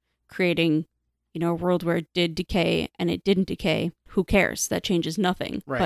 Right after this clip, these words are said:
Speaker 1: But thinking about a cat that is alive and or a cat that is dead,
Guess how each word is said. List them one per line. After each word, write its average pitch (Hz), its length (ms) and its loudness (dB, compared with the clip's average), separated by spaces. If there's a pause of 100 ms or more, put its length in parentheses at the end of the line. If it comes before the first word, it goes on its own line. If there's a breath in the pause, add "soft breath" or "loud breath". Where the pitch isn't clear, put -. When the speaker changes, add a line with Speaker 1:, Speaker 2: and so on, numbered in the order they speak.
(180)
Speaker 1:
But - 100 -20 (280)
thinking 185 280 2
about 170 400 2
a 160 60 -10
cat 165 280 -2
that 160 100 -4
is 175 120 -4
alive 160 400 -2 (240)
and 160 160 -4
or 147 140 -4
a 165 60 -8
cat 165 260 -8
that 151 120 -10
is 156 140 -10
dead, - 360 -6